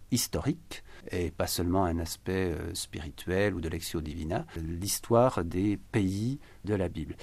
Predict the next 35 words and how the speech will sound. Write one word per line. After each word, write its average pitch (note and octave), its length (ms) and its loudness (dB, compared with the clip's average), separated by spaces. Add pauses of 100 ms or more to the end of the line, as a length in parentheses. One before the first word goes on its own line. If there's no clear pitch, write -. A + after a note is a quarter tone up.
Euh, G2+ 180 -2
j'ai A2 120 2
été A2+ 160 4
embauché G#2 460 4
au F#2+ 100 8
Monde F#2+ 200 6
de G2 80 6
la F#2 160 4
Bible B2 340 8
au G#2+ 120 12
vu B2+ 520 8
effectivement C3 380 10
des A2+ 200 10
études C3 300 6
que A#2 80 4
j'avais G#2 240 8
suivies, A#2+ 520 6 (100)
l'arabe, G#2 500 6
l'hébreu, G#2 840 4
euh, - 20 2
l'histoire F#2 380 2
religieuse, G2+ 580 6 (140)
mais G#2 60 4
je G#2+ 100 4
n'étais G#2+ 180 6
pas E3+ 160 4
du C3 160 4
tout F3 120 2
bibliste. C#3 560 4 (140)
Mais, C3 480 8
euh, B2 80 -2
en A#2 120 2
réalité, A#2+ 560 6
j'ai A#2+ 280 6
abordé A#2 720 8